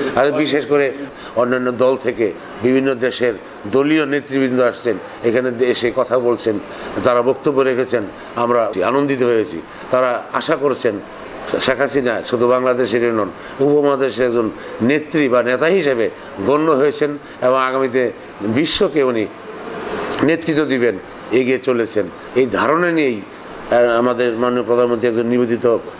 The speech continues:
একজন মানুষ, দেশদরদী এবং, আহ,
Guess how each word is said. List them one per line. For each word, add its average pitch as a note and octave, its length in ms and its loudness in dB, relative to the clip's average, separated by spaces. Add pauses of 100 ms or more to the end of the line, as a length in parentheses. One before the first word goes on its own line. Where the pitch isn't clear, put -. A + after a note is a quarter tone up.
(220)
একজন A2+ 220 2
মানুষ, A#2 500 0 (380)
দেশদরদী A#2 640 2 (320)
এবং, A#2+ 360 2 (520)
আহ, A2+ 160 4